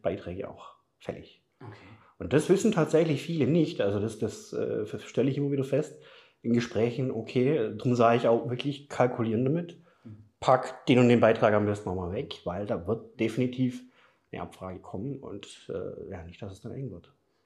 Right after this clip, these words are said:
Speaker 2: Okay, das heißt wirklich mit spitzen Stift mal hinsetzen, sagen, "Wie ist Ihre Situation?" und dann aber regelmäßig auch mit dir Kontakt halten, ne?
Speaker 1: Ja, weil es kann sich ja so schnell auch was ändern.
Speaker 2: Ja.
Speaker 1: Weil ich hatte jetzt auch schon die Situation, dass ich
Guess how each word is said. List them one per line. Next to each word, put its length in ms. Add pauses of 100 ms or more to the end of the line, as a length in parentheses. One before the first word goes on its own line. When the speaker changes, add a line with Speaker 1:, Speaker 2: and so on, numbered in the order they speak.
(120)
Speaker 2:
Okay, 240
das 160
heißt 200
wirklich 180
mit 160
spitzen 460
Stift 320
mal 100
hinsetzen, 520
sagen, 340
"Wie 80
ist 120
Ihre 100
Situation?" 640
und 240
dann 200
aber 240
regelmäßig 340
auch 60
mit 160
dir 60
Kontakt 360
halten, 220
ne? 160 (760)
Speaker 1:
Ja, 600
weil 300
es 180
kann 140
sich 80
ja 60
so 120
schnell 160
auch 80
was 140
ändern. 340
Speaker 2:
Ja. 160 (120)
Speaker 1:
Weil 480 (600)
ich 120
hatte 120
jetzt 100
auch 100
schon 220
die 80
Situation, 720
dass 260
ich 240